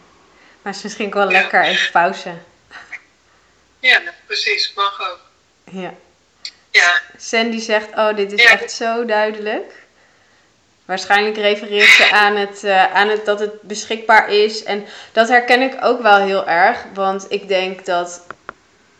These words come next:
Speaker 1: eh, ik een paar, nou ja, vijf jaar geleden de meest nuchtere persoon op aarde was. En ik zou me echt niet hebben kunnen voorstellen dat ik hier nu op een, wat voor dag is het vandaag? Dinsdagavond.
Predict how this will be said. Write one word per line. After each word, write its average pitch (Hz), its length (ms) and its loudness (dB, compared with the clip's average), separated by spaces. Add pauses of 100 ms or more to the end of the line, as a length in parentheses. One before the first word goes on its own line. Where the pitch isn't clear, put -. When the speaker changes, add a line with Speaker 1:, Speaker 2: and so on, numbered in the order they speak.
(120)
Speaker 1:
eh, 156 100 -6 (340)
ik - 300 -14 (220)
een 196 180 -16
paar, 175 380 4
nou 170 180 -4
ja, 170 200 -2
vijf 190 380 0
jaar 185 180 4
geleden 180 720 -4 (300)
de - 100 -10
meest 190 280 -4
nuchtere 190 600 -2
persoon 190 600 -2
op 190 160 -10
aarde 226 440 4
was. 190 300 -2
En 196 200 -4
ik 190 120 -12
zou 202 360 2
me 208 160 -6
echt 226 240 -4
niet 214 220 -4
hebben 202 240 -2
kunnen 202 180 -4
voorstellen 208 480 -6
dat 190 180 -4
ik 196 120 -10
hier 202 240 -4
nu 196 260 -2
op 196 280 -8
een, 190 340 -10 (260)
wat 190 160 -12
voor 208 100 -10
dag 208 180 0
is 220 100 -10
het - 100 -16
vandaag? 202 360 2
Dinsdagavond. 226 920 0